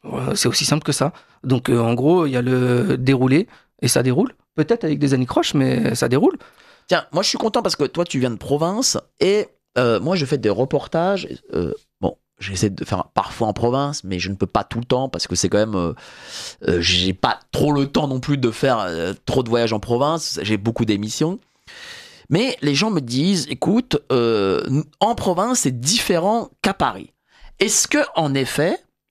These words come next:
Speaker 2: en province, bon, pas auprès de ta famille en tout cas, mais en, en, est-ce qu'en général, en province, les gens sont peut-être, allez, on va utiliser le terme éveillés, est-ce qu'ils sont plus éveillés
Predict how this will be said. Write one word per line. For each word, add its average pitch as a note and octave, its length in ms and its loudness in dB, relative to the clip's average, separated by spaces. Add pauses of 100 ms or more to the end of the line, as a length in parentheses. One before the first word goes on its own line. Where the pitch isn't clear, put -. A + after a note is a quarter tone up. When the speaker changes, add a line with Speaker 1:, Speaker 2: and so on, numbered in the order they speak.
(260)
Speaker 2:
en F3 160 2
province, C3 880 0 (1080)
bon, A2 140 0 (200)
pas A#2+ 100 2
auprès G#2+ 160 -2
de - 60 -8
ta G#2 100 2
famille B2+ 220 0
en B2 40 -2
tout D#3 120 -4
cas, B3+ 120 2
mais G3 120 0
en, B2+ 120 -2 (140)
en, C#3+ 260 0
est-ce - 280 -2
qu'en E3 140 0
général, C#3 320 2
en B2 80 -2
province, B2+ 640 -2 (440)
les C3 300 2
gens C3 540 0 (220)
sont - 240 0
peut-être, C#3+ 680 0 (760)
allez, A2 180 2
on - 20 -10
va A2 100 -4
utiliser C3 500 0
le C3+ 80 0
terme C#3 260 -2 (280)
éveillés, D#3 840 2 (480)
est-ce - 140 0
qu'ils E3+ 120 0
sont D3+ 180 2
plus A3 460 2
éveillés B2+ 720 2